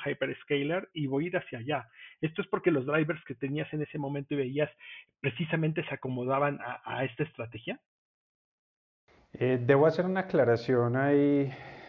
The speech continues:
Speaker 2: Alfredo. En realidad, la estrategia, eh, que definimos para, para Bancolombia, efectivamente es una estrategia multicloud, ¿cierto?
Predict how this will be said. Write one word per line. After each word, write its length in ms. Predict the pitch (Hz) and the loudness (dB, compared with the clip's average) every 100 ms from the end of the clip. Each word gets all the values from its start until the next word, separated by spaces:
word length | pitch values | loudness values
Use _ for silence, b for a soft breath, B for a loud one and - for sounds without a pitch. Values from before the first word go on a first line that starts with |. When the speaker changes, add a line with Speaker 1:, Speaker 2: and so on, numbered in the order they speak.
| B | B
Speaker 2:
Alfredo. 540 | 123 120 156 113 104 110 | -2 6 8 8 6 2
En 240 | 110 110 | 0 0
realidad, 720 | 110 113 113 113 110 113 113 | 2 2 4 4 4 4 2
la 100 | 139 | -2
estrategia, 1040 | 147 - 113 - 113 107 139 139 135 - - _ _ | -4 -2 -4 -2 -2 0 0 -2 -6 -14 -20 _ _
eh, 360 | 110 104 104 101 _ _ _ _ | -10 -6 -8 -10 _ _ _ _
que 100 | 110 | -2
definimos 520 | 107 107 107 104 120 | 0 -2 -6 -6 -6
para, 460 | - 139 107 101 - | -4 0 0 -2 -4
para 140 | 104 | -4
Bancolombia, 640 | 104 101 107 113 143 165 165 _ - | -6 -6 -6 -6 -6 -8 -10 _ -8
efectivamente 720 | 104 101 101 107 101 110 113 | -8 -8 -8 -8 -8 -8 -8
es 60 | |
una 120 | 117 | -8
estrategia 460 | 120 101 95 98 95 | -10 -12 -10 -12 -10
multicloud, 720 | 117 107 - - 127 101 90 - _ _ | -10 -10 -12 -8 -4 -4 -6 -16 _ _
¿cierto? 440 | 113 123 - 147 | -6 -6 -8 -12